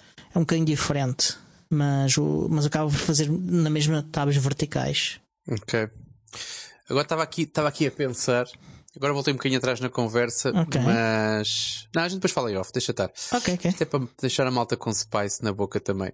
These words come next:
Speaker 1: <laughs>
Speaker 2: Ahm,
Speaker 1: Ok.
Speaker 2: mas, mas pronto. Mas sim, hum, tenho, tenho, continuo com ótimas experiências. Aliás, só estou, posso dizer que deixei,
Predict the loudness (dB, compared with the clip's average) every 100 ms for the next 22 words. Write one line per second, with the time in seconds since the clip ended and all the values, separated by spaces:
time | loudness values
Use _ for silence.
0 | -12 -2 0 2 2 2 2 2 2 2
1 | 2 2 0 0 -2 -2 -4 -12 -20 -18
2 | -14 -6 -4 -4 -6 -12 -6 0 2 4
3 | 2 2 2 2 2 0 0 -2 0 -2
4 | 0 0 4 2 2 -4 -6 -2 0 0
5 | 0 0 -2 -4 -8 -14 _ 0 2 0
6 | 2 0 0 0 2 2 2 2 2 -2
7 | -12 -4 0 2 2 2 2 0 0 2
8 | 2 4 4 2 0 0 2 2 0 4
9 | 4 4 2 0 2 0 0 0 0 2
10 | 2 0 0 2 4 6 4 2